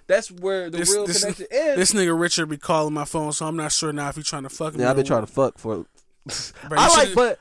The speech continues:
Speaker 2: you shoulda just told me straight up, bro.
Speaker 1: Well, I call you because we got the podcast together and we still just met each other.
Speaker 2: Nah, yeah,
Speaker 1: So
Speaker 2: yeah,
Speaker 1: we,
Speaker 2: facts.
Speaker 1: I feel like I, I like to talk to people. I
Speaker 2: Mm-hmm.
Speaker 1: like to have a
Speaker 2: Facts.
Speaker 1: human interaction in context. When we be texting a motherfucker, you ever text, have a, I,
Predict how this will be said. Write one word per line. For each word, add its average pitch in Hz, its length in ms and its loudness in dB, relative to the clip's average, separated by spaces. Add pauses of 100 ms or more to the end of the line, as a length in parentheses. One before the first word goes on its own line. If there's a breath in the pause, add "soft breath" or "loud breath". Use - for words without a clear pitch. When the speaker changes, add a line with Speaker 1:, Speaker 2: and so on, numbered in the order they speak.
Speaker 2:
you 180 80 -10
shoulda 202 220 2
just 180 100 -2
told 196 160 2
me 180 80 -6
straight 175 240 2
up, 139 180 -2
bro. 127 180 -16 (120)
Speaker 1:
Well, 208 340 2
I 269 140 6
call 247 260 4
you 262 220 2
because 214 380 0
we 226 80 -8
got 208 160 0
the 180 100 -10 (160)
podcast 202 460 4
together 196 420 0
and 247 280 4
we 254 100 -2
still 202 340 2
just 151 240 -8
met 147 240 2
each 127 160 -6
other. 87 240 -10 (120)
Speaker 2:
Nah, 190 180 0
yeah, 156 120 -2
Speaker 1:
So 190 220 4
Speaker 2:
yeah, - 60 -2
Speaker 1:
we, 240 100 0
Speaker 2:
facts. 135 300 -2
Speaker 1:
I 214 80 4
feel 220 180 -2
like 185 280 2 (480)
I, 160 140 -8 (100)
I 175 100 4
like 156 240 0
to 202 100 -8
talk 175 340 -2
to 131 60 -18
people. - 280 -20
I 156 120 2
Speaker 2:
Mm-hmm. 202 100 2
Speaker 1:
like 175 220 0
to 156 120 -2
have 151 200 -2
a 127 80 -4
Speaker 2:
Facts. 185 160 2
Speaker 1:
human 190 200 -4
interaction 160 420 -2
in 196 140 0
context. 190 520 -2 (200 loud breath)
When 180 200 -4
we 240 80 -8
be - 20 -8
texting 214 340 -6
a - 20 -10
motherfucker, 208 400 -6 (160 soft breath)
you 277 80 2
ever 226 140 4
text, 214 280 -6
have 196 140 2
a, 160 140 0
I, 196 160 6